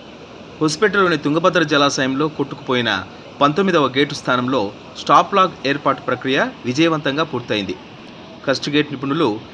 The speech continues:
కన్నయ్య నాయుడు నేతృత్వంలో ఇంజనీర్లు, కార్మికులు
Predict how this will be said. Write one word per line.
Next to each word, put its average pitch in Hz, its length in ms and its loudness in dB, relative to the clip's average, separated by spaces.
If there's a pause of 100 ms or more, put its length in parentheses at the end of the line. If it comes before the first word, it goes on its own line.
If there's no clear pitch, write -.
(160)
కన్నయ్య 165 300 4
నాయుడు 143 220 2
నేతృత్వంలో 131 640 -2 (280)
ఇంజనీర్లు, 185 520 2
కార్మికులు 143 640 0